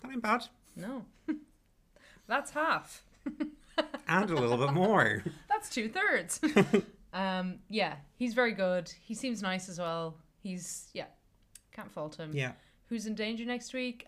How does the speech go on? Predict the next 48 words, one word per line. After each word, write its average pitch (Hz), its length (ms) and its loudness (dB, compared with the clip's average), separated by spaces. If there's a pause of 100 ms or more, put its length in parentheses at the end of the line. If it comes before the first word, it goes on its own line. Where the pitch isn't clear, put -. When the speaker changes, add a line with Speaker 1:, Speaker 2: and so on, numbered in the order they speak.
Speaker 2:
I 185 100 -4
mean, 190 300 -6
if - 160 -14
Carol 226 260 -2
doesn't 233 200 -4
pull 240 120 -4
up 233 120 -4
her 233 60 -8
socks, 220 680 -2 (580)
if 190 200 -8
Dawn 208 240 0
doesn't 185 180 -4
pull 185 120 -2
up 165 100 -4
her - 60 -18
socks, 175 220 -4
and 185 140 -8
I'll 190 80 -2
tell 240 140 -2
you 254 140 2
who 240 40 2
else 285 200 2
needs 320 160 -8
to - 40 -16
pull 311 120 0
up 311 100 0
their 294 100 -6
socks. - 440 2 (460)
Kev. 139 120 -8 (260)
Speaker 1:
Yeah. 123 220 -4 (400)
And 123 100 -4
they 135 100 4
were 147 120 4
the 156 100 2
three 156 240 4
that 143 160 2
were 131 80 4
in 127 80 2
the 123 120 0
running 131 420 2
to 135 100 -6
go 127 100 2
home, 123 300 2
but 110 140 0
no 113 120 4
one 113 140 0
went 104 160 -2
home. - 240 -14